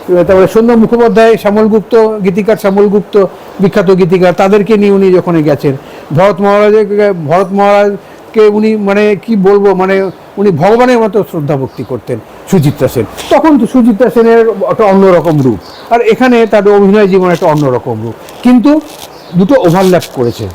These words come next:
মাঝে মাঝেই ওভারল্যাপ করেছে, মাঝে মাঝেই ওভারল্যাপ করেছে। কেউ যদি বড় লেখক হয়,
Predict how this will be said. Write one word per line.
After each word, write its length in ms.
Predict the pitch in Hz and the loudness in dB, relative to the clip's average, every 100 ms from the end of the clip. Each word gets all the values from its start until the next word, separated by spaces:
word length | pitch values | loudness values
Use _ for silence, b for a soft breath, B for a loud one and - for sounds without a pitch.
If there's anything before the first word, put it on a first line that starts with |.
| - - - - - | -16 -20 -20 -14 -4
মাঝে 200 | 170 226 | 0 2
মাঝেই 240 | 226 220 | 2 2
ওভারল্যাপ 340 | 185 151 127 107 | 0 0 -2 -6
করেছে, 280 | - 101 - | -8 -10 -6
মাঝে 220 | 147 180 | -2 0
মাঝেই 200 | 190 175 | 0 0
ওভারল্যাপ 320 | 156 139 123 113 | 0 0 -2 -4
করেছে। 280 | 110 104 107 - B B | -4 -4 -6 -16 B B
কেউ 180 | 202 220 | 0 2
যদি 160 | 226 | 2
বড় 280 | 220 208 214 | 2 2 4
লেখক 420 | 196 190 233 - | 2 2 0 0
হয়, 200 | 160 113 | -2 -4